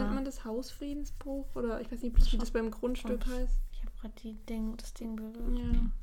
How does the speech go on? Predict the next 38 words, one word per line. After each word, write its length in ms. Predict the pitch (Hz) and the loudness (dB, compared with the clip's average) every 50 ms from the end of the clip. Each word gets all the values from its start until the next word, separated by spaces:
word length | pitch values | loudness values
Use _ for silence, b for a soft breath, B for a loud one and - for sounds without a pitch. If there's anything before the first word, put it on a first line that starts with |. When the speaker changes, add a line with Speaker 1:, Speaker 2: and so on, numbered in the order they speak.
| - - | 0 0
Speaker 1:
das, 140 | - - - - - - - - | 0 -4 -6 -6 -8 -8 -6 -6
das 200 | - - - - - - - - - - - | -6 -6 -6 -6 -2 -2 -2 2 4 4 4
passt. 360 | 220 220 214 - - - - | 4 4 2 0 0 0 -4
Speaker 2:
Ja, 280 | 262 233 220 214 214 214 | 8 12 12 12 12 10
ist 120 | 214 - - | 8 6 6
schon 160 | - 226 220 | 4 2 2
ein 80 | 214 | 0
bisschen 380 | 214 220 214 214 - - 240 - - - - - - - - - - - - - - - - - - - - - - - - | -2 -2 -4 -4 -4 -6 -4 -4 -6 -8 -10 -12 -14 -14 -14 -16 -18 -18 -14 -14 -14 -14 -14 -16 -16 -16 -14 -14 -16 -6 -2
unnötig 600 | 233 233 226 233 233 247 262 240 - - 254 240 | -2 -2 -2 -2 -6 -6 -8 -10 -10 -14 -14 -14
von 200 | - - 262 262 - | -14 -14 -12 -12 -10
ihm, 280 | 262 254 240 247 247 | -10 -10 -10 -10 -10
dass 160 | 247 233 - | -12 -10 -6
er 100 | - - | 0 2
da 100 | 269 285 | 2 4
Speaker 1:
Ja. 400 | 277 262 254 254 247 254 247 233 | 4 4 4 4 4 2 2 0
Speaker 2:
so 40 | - - - | -2 -4 -6
für 100 | - - | -2 2
Aufruhr 600 | - 226 226 233 226 - - 240 240 247 240 226 | 2 2 2 0 -6 -8 -10 -8 -8 -6 -6 -6
sorgt. 640 | 226 240 240 240 240 240 240 240 - - - - - - - - - - - - - - - - - - - | -6 -6 -6 -6 -6 -6 -8 -10 -12 -16 -16 -16 -16 -16 -16 -14 -14 -14 -14 -12 -12 -12 -12 -10 -12 -12 -8
Speaker 1:
Ja, 300 | - 233 233 226 220 220 | -6 -6 -6 -4 -6 -6
ich 100 | 220 214 220 - | -6 -8 -8 -10
weiß 100 | 226 - | -10 -6
auch 60 | 240 | -6
nicht, 140 | 240 226 233 | -6 -6 -6
ob 60 | - | -8
das 160 | 240 220 - | -10 -8 -6
als 140 | - 220 214 | -8 -8 -6
Detektiv 580 | - 233 220 233 233 233 - - 240 233 233 - | -8 -6 -6 -6 -8 -8 -6 -6 -4 -4 -4 -4
erlaubt 500 | 240 233 226 233 233 233 233 226 - - | -6 -4 -4 -4 -4 -4 -6 -8 -8 -8
ist. 240 | - 233 233 - - | -8 -6 -6 -6 -6
Aber 120 | 247 247 | -4 -4
hast 180 | 240 233 240 - | -4 -4 -4 -2
du 40 | |
einen 140 | 262 269 269 | -2 -2 -2
Top-Charakter? 1120 | - 285 285 277 - - - - - - - - - - 277 269 285 277 - - - 277 269 | -4 -6 -6 -6 -6 -8 -6 -6 -8 -8 -8 -10 -10 -10 -8 -8 -8 -8 -8 -8 -6 -4 -4
Also 140 | 247 240 | -2 -2
ich 240 | 247 214 - - - - | -4 -4 -6 -10 -12 -12
Speaker 2:
Top? 460 | - - 233 226 233 233 233 - | -10 -6 -4 -4 -4 -6 -8 -10